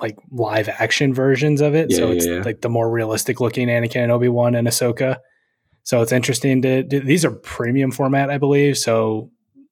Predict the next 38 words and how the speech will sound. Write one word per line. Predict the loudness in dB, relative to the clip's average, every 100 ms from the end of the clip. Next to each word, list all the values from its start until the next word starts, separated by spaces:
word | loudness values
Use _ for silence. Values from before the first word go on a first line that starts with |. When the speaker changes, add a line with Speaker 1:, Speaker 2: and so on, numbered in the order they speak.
| _ -6
Speaker 1:
they're | -2 0
Sideshow | 0 -2 0 2 0
versus | 0 -4 -4 -4 -4
the | -6 -8 -4
ones | -2 -2
previously, | -4 0 2 2
Speaker 2:
Mm-hmm. |
Speaker 1:
I | 0
think, | -6 -6
were | -4
Hot | -4 0
Toys. | 0 0 -2 _ _ _ -4
Speaker 2:
Mm-hmm. | 0 0 -2 -6 -20 -12
Speaker 1:
So | -2 0 0 -4 -10 _ _ _ _ -2
interesting. | 0 2 2 2 2 2
I | 0
did | 2 2 2
just | 0 2
look | 0 0
up | -4
the |
Blurg. | -2 2 2 0
It's | -4 -6 -8 -2
three | 2 2
hundred | 2 0
and | 0
fifteen | -6 -4 -4
dollars. | -4 -6 -6 -8 -10 -14
So | -10 -2 0 0 -4 -8 -20 -20 _
three | 0 2
fifteen | 2 -2 0 0 0
for | -2 -4
the | 0
little | 0 0
ridey | 2 0 -2
boy. | -6 -6 -8 -12 -14 -14 -16 -20 -20 -20 -20 -20 -18 -16 -6
Speaker 2:
Goodness. | 0 2 2 0 -6 -8 -8 -8 -10
<laughs> | -10